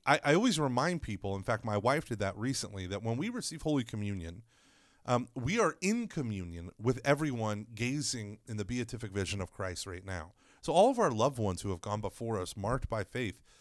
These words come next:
they're enjoying the beatific vision. And when I receive Holy Communion, when I receive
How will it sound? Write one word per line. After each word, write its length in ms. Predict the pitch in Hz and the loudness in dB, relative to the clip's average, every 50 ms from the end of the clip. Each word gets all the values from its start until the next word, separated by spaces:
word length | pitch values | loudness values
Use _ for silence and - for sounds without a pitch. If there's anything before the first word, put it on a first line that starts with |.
| - - - _ _ - | -20 -20 -20 _ _ 2
they're 260 | 113 117 165 220 262 | 6 8 8 8 8
enjoying 440 | 254 202 117 120 151 165 190 185 160 | 6 2 2 2 2 2 2 0 -2
the 80 | 135 | -2
beatific 480 | 113 123 135 139 123 - 135 113 113 95 | -2 -2 -2 -2 -2 -4 -6 -10 -8 -4
vision. 340 | 104 135 135 127 131 110 110 - | -2 -2 -2 -2 -4 -6 -6 -4
And 100 | 117 113 | -2 0
when 120 | 117 117 | 2 2
I 80 | 123 139 | 4 2
receive 480 | 156 143 139 110 - - 175 180 175 - | 2 2 0 0 0 0 -2 -2 -4 -4
Holy 240 | - 156 147 143 | -2 -2 -2 -2
Communion, 260 | 127 - 123 110 95 92 | -2 -2 -4 -4 -4 -2
when 100 | 104 113 | -4 -4
I 40 | 120 | -4
receive 580 | 110 110 101 - - - 175 190 196 190 - | -4 -4 -4 -6 -6 -6 -4 -4 -4 -4 -6